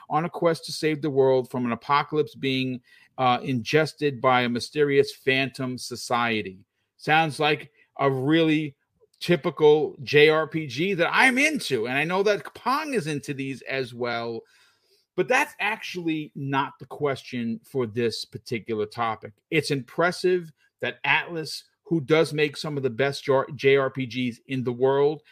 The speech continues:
finally has recognized Xbox as a platform that has millions of gamers that want these experiences. Pong,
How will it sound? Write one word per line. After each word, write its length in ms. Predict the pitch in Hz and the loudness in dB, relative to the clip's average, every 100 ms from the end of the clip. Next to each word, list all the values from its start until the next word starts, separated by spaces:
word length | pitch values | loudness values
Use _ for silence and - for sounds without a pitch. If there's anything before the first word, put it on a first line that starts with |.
| _ _ | _ _
finally 680 | - - 160 175 185 180 156 | -12 0 2 2 0 -4 -4
has 200 | 143 123 | -6 -6
recognized 1160 | 117 123 165 175 139 107 82 - - - - _ _ - | -2 2 2 2 -4 -4 -8 -16 -20 -20 -20 _ _ -2
Xbox 600 | 165 160 - 156 147 - | 0 0 -4 -2 -2 -2
as 140 | 139 | -2
a 60 | 127 | -2
platform 840 | - 175 226 196 156 135 127 143 - _ 170 | -4 0 0 0 -4 -2 0 -2 -8 _ -2
that 140 | 185 | -2
has 320 | 160 196 185 | 0 2 2
millions 460 | 156 170 180 170 147 | 2 4 4 2 -6
of 140 | 135 | -4
gamers 400 | 156 156 156 143 | -4 -2 -4 -2
that 160 | 165 - 160 | -2 -2 -6
want 480 | 139 160 175 180 - 403 | -6 0 2 0 -4 -10
these 240 | 147 156 139 | -6 -6 -6
experiences. 920 | 131 - 165 156 143 127 127 120 - _ _ _ _ _ - | -10 -6 -4 -2 -4 -4 -4 -4 -6 _ _ _ _ _ -2
Pong, 460 | 202 208 196 190 | 2 4 2 -2